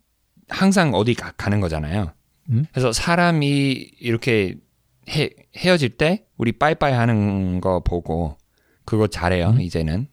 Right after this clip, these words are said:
Speaker 1: 이렇게 누가
Speaker 2: 음?
Speaker 1: 어디 갈 때 빠이빠이. 그래서 에어플레인도 "아, 나가는 거네."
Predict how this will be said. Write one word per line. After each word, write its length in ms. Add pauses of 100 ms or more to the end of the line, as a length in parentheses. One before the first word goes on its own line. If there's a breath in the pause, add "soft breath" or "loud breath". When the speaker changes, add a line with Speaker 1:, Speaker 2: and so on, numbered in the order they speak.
Speaker 1:
이렇게 320
누가 320
Speaker 2:
음? 60
Speaker 1:
어디 140
갈 160
때 180
빠이빠이. 640 (1120 loud breath)
그래서 240
에어플레인도 1300 (420)
"아, 280 (760)
나가는 600 (120)
거네." 360